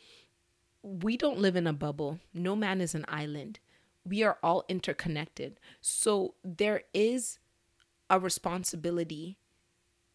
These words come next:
in acknowledging the fact that we are a domino effect. Cer-, some of the things you're d-, gonna do are going to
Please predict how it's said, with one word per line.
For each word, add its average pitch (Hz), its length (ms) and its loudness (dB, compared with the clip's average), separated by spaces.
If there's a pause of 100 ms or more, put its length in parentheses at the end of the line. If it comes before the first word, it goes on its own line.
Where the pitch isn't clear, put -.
(500)
in 208 160 4
acknowledging 190 680 2
the 170 80 -2
fact 160 560 -4
that 156 260 -4 (840)
we 214 380 -4
are 185 160 8
a 175 60 4
domino 160 420 -2
effect. - 460 -10 (480)
Cer-, - 460 2
some 240 240 4
of 247 80 2
the 240 80 4
things 202 360 0
you're 175 280 2
d-, 180 220 -6
gonna 185 240 2
do 170 400 -2 (340)
are 175 140 8
going 185 360 -2
to 175 460 -4